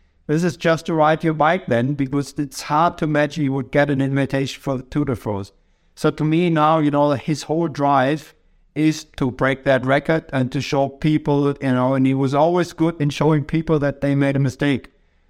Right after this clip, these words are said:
So I'm pretty sure, you know, he wants to prove people now that they made a mistake to leave him out of the Tour de France.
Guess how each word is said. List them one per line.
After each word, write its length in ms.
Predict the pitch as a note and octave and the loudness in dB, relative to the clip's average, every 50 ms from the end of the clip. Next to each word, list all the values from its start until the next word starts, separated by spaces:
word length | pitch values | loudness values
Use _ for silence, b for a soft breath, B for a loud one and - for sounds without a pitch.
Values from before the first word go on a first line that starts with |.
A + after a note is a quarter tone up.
| _ _ _ | _ _ _
So 160 | - - C#3 | -2 2 2
I'm 160 | C3+ C#3 C#3 - | 2 2 0 -2
pretty 240 | E3 E3 E3 E3+ | -2 0 0 0
sure, 280 | D#3+ E3 - E3 E3 D#3+ | 0 0 0 0 2 2
you 100 | D#3 D3 | 4 4
know, 180 | D3 D3+ D3 C#3+ | 4 2 2 2
he 100 | D3 D3 | 2 2
wants 300 | C3 D3+ D#3+ E3 D#3+ - | 2 0 0 0 -2 -2
to 160 | - E3 C#3 | -4 -6 -6
prove 380 | - - D3+ D3 D3+ C3 - | -4 -4 -4 -4 -4 -4 -4
people 340 | - F3+ G3 F#3 - D3+ C3+ | -2 -2 -2 0 0 0 0
now 340 | B2+ C3 A#2+ B2+ B2+ C#3 D3+ | 0 2 2 2 2 2 2
that 240 | C#3+ C#3 C3+ C3 - | 0 -2 -2 -2 -2
they 100 | C#3 C3+ | -2 0
made 220 | C#3+ C#3+ C#3+ C3+ | 2 2 2 0
a 60 | C#3+ | 0
mistake 480 | C#3 C#3+ C3+ - - C#3+ C#3+ C3+ - - | 0 -2 -2 -2 -2 -2 -2 -4 -4 -2
to 80 | D3 C3 | -2 0
leave 260 | C3+ C#3 C#3+ C#3 C3+ | 2 2 0 0 0
him 80 | C#3 | 0
out 160 | C#3+ C#3 C#3+ D3+ | 0 2 2 0
of 100 | C#3+ C#3+ | 0 -2
the 100 | D3+ C#3+ | -4 -2
Tour 200 | - F3+ G3 F#3 | -2 -2 0 0
de 80 | E3 | 0
France. 460 | - - - G#2+ A2+ C3+ C#3 - - | -2 -2 0 0 2 0 0 -4 -8